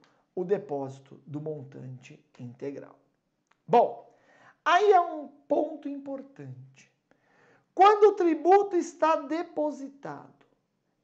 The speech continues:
é necessário fazer o lançamento? É necessário constituir o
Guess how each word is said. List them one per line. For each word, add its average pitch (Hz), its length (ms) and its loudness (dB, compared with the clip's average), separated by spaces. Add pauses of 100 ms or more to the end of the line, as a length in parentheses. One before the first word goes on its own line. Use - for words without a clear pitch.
é 320 240 4
necessário 285 960 -4
fazer 165 400 -10
o 151 40 -10
lançamento? 139 800 -16 (460)
É 330 180 -2
necessário 226 800 -4 (120)
constituir 190 960 -8
o 135 60 -14